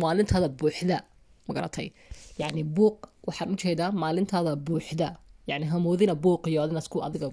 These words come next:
adiga laftaada inaad xanuunsanaysid ama aad mental wax ka tahay. La. Waxaan u jeedaa maalintaadu markay buuxdo, way buuq badan tahay. Soo maaha dee?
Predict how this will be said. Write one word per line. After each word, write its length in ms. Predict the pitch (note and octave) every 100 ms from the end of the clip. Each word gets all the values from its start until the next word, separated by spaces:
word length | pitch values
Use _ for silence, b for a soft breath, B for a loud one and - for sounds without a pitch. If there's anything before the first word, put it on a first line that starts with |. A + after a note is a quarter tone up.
| - -
adiga 200 | D#3 D#3+
laftaada 240 | D#3+ - C3+
inaad 140 | C3 -
xanuunsanaysid 420 | C#3 F3+ - D3
ama 140 | C#3+ C#3+
aad 80 | B2+
mental 320 | C#3+ D#3+ -
wax 100 | -
ka 100 | -
tahay. 260 | D#3+ D3 -
La. 160 | D3+ - B B B B B
Waxaan 240 | F3 E3
u 60 | F#3+
jeedaa 400 | F#3+ F3+ E3 G#3 A3 B B B -
maalintaadu 680 | E3+ E3+ G#3 A3+ G#3 D#3+
markay 320 | E3 G3 E3 D3
buuxdo, 520 | C3+ D3+ - D#3 F3 F#3+ b b b b A3
way 100 | G#3+
buuq 200 | C4 C4
badan 200 | G#3 A3
tahay. 300 | E3 D3 D3+ - _ _ _ _ _ -
Soo 160 | G3+
maaha 240 | A#3+ G#3 F3+
dee? 180 | E3+